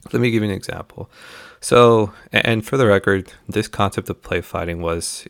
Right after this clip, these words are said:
introduced to me very recently, and I'm still working through this, so this is not something I have even a f-, a fair understanding in, but it's something I'm interested in learning. So,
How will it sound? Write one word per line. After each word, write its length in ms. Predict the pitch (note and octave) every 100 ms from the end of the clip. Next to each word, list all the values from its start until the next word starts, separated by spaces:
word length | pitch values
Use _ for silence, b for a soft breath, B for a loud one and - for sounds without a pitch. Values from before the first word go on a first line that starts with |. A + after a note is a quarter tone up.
| -
introduced 540 | F#2 - F2 F2 -
to 80 | F2+
me 100 | F2+
very 300 | F2+ F2+ F2
recently, 640 | F2+ F2 - - A2+ A2+ _ - -
and 520 | F#2 E2 E2 - - b b b b b b b _ -
I'm 200 | G2+ G#2
still 460 | - B2+ A#2+ A2
working 320 | G2 G2+ G2
through 300 | F#2+ - F#2
this, 180 | F#2+ F#2+
so 560 | - - F2 F2 E2 E2 _ b b b b
this 180 | - F#2
is 200 | G2 -
not 320 | F2+ F2+ F#2+
something 420 | - F#2 - F#2
I 220 | F2 E2+ E2+
have 260 | E2+ E2+
even 180 | F2 E2+
a 40 |
f-, 280 | E2+ - _ -
a 80 |
fair 500 | - - - F#2 F#2
understanding 640 | F#2 F2 - - F#2 F#2 F#2
in, 100 | F2+
but 140 | F2
it's 160 | F2 -
something 260 | - F2+
I'm 120 | E2 D#2+
interested 360 | - - F2
in 100 | E2+
learning. 240 | D#2+ D2+ D#2
So, 340 | - D#2 D#2